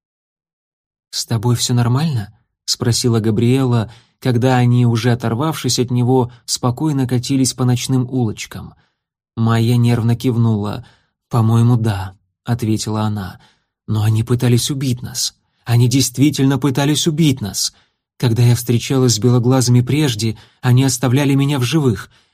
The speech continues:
Почему они хотят моей смерти сейчас?" "Это хорошо", сказала Габриэла и улыбнулась. Майя удивлённо посмотрела на неё. "Хорошо?" спросила она. "С каких это пор стремление кого-то убить считается нормальным?"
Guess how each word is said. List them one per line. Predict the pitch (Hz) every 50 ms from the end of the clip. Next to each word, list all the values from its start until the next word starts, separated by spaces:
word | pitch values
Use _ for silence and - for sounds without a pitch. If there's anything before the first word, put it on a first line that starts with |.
| _ _
Почему | - 127 - - 143 147 151 156
они | 151 143 143 143
хотят | 127 160 147 151 156 156
моей | 156 151 151 151 139
смерти | - - 160 156 151 156 170
сейчас?" | 151 - 170 160 - - 160 127 101 - - - - _ _ _ _ _ _ _ _ _ _ _ _ _ _
"Это | - 147 151 156 - 190
хорошо", | 180 - - 208 226 233 - - - - 131 120 120 135 - - _ _ _ _ -
сказала | - - - 127 113 120 123 123 120
Габриэла | 110 110 120 110 120 120 120 135 151 156 151 156 156
и | 151 - - 156 -
улыбнулась. | - 143 139 143 147 135 131 127 120 110 98 95 101 - - - - - - _ _ _ _ _ _ _ _ _ _ _ _
Майя | - 113 117 113 104 101 101 113 113
удивлённо | - 131 117 110 117 110 113 117 113 110 113 120 120
посмотрела | 120 120 - - 156 160 156 185 175 156 123 107 104
на | 101 104 107
неё. | 107 104 98 95 95 - - - _ _ _ _ _ _ _ _
"Хорошо?" | - - 131 123 117 101 - - - - 110 117 165 190 - - _ _ _ _
спросила | - - - - - 127 123 - 127 113 110 113
она. | 113 110 104 104 - - - _ _ _ _ _ _ _
"С | - -
каких | - - 120 123 - 156 127 -
это | 143 - 156
пор | 156 156 - 165 135 120
стремление | - - - 131 131 131 143 170 156 135 131 127
кого-то | 123 - 135 147 160 151 - 135
убить | 131 127 113 139 175 -
считается | - - 160 - - 160 160 156 151 - 175
нормальным?" | 170 180 185 185 208 202 170 139 123 110 107 104 95 - -